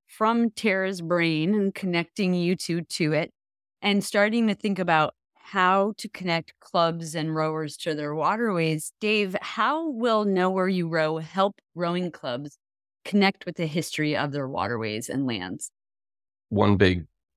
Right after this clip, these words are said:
Speaker 2: part of what we're trying to do is not necessarily say, "You have to do this, this, and this," right? You have to do A, B, C. We want to provide resources and support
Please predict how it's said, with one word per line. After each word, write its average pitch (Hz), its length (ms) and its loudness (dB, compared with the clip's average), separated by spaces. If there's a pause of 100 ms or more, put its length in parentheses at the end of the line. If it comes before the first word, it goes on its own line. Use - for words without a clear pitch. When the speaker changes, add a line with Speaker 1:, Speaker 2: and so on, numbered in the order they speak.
Speaker 2:
part 85 180 2
of 76 100 0
what 73 180 0
we're 76 100 -4
trying 69 320 -2
to 58 60 -6
do 71 340 0
is 67 100 -4
not 82 160 2
necessarily 71 540 0
say, 67 480 0 (640)
"You 62 160 -2
have 71 160 0
to - 100 -12
do 69 180 0
this, 67 220 -2
this, - 220 -4
and - 100 -6
this," - 220 -8
right? 55 160 -4
You 53 80 -4
have 65 140 -2
to 67 140 -2
do 55 80 2
A, - 60 2
B, 62 160 -2
C. 55 320 -4 (640)
We 90 160 4
want 87 340 4
to 73 360 0
provide 67 380 0
resources 120 720 -8 (200)
and 120 200 -4
support - 560 -6